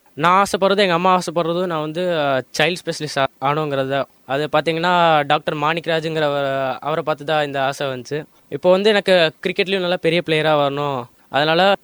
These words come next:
இப்போ வந்து வாரத்துல மூணு நாள் மட்டும், ஒரு நாள் விட்டு ஒரு நாள் practice போவேன், மிச்ச நாள் வந்து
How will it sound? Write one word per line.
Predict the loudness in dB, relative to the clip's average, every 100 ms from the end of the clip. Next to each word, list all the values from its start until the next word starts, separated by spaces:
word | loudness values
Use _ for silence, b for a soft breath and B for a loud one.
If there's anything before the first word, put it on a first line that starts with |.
| _ _
இப்போ | -10 -4
வந்து | -2 0 2 4 4 2 2
வாரத்துல | 2 0 0 0 -2 -8 -14
மூணு | -6 -4 -2
நாள் | -2
மட்டும், | -4 -2 0 2 0 -4 _ _ -6
ஒரு | -4 0
நாள் | -2
விட்டு | -2 -2
ஒரு | -2
நாள் | -2
practice | -2 -4 -6
போவேன், | -4 -4 -4
மிச்ச | -4
நாள் | -4 -4
வந்து | -4 -4